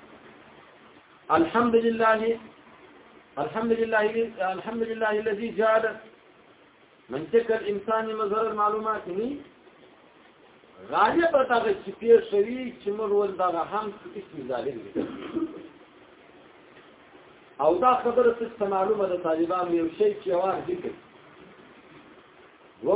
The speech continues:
مثلا سړی ضمیر ورته راجع کړي چې په اسم ظاهر ذکر کړي. ضمیر به ورته راجع کړي. نو که بسم الله جز د کتابه څه دی؟ په هر کتاب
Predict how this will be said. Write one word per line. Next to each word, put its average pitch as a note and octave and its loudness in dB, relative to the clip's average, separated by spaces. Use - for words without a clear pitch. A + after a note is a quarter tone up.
مثلا G#3+ -2
سړی A3+ 4
ضمیر G#3 -2
ورته A#3 -4
راجع A#3+ -2
کړي A#3+ -8
چې A3 -2
په G3+ -6
اسم E3+ -14
ظاهر E3 2
ذکر A#2 -10
کړي. - -18
ضمیر G#3 0
به A#3+ -2
ورته C#3+ 0
راجع G#2 -4
کړي. F2+ -16
نو C3+ -2
که E3+ -2
بسم E3 -6
الله C#4+ 4
جز B3 -4
د G#3 4
کتابه F3 -2
څه A#2 -14
دی؟ G2 -16
په A3+ -2
هر D#4+ 2
کتاب G3+ 0